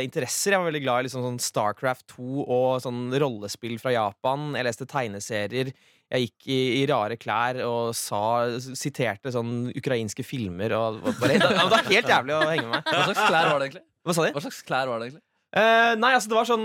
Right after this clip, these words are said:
Speaker 1: eh, ja, mye sånn japanske klær med sånne, <laughs> sånn Hello Kitty, bare mye snevrere versjoner av det, på en måte.
Speaker 2: Hva, har du noen, husker du noen replikker fra noen ukrainske filmer?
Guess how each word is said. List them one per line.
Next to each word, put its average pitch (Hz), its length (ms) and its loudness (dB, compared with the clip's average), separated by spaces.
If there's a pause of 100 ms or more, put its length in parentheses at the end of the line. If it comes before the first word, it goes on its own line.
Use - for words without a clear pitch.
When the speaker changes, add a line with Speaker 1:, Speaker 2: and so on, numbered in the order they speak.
Speaker 1:
eh, 202 680 2
ja, 202 240 4
mye 190 160 -4
sånn 180 160 -4
japanske 147 480 -4
klær 139 320 2
med 135 160 2
sånne, 139 280 0 (120)
<laughs> 139 120 -4
sånn 147 160 -2 (100)
Hello 147 300 2
Kitty, - 440 -8
bare 151 160 0
mye 156 220 0 (340)
snevrere 143 640 0
versjoner - 560 2
av 151 80 2
det, - 160 0
på - 60 -2
en 277 80 -6
måte. 185 180 -4 (400)
Speaker 2:
Hva, 170 160 4
har 175 80 4
du 175 80 0
noen, 180 160 -6
husker 165 240 -6
du 127 60 0
noen 127 180 0
replikker 127 320 -4
fra 135 140 2
noen 123 180 0
ukrainske 123 320 2
filmer? 135 240 -2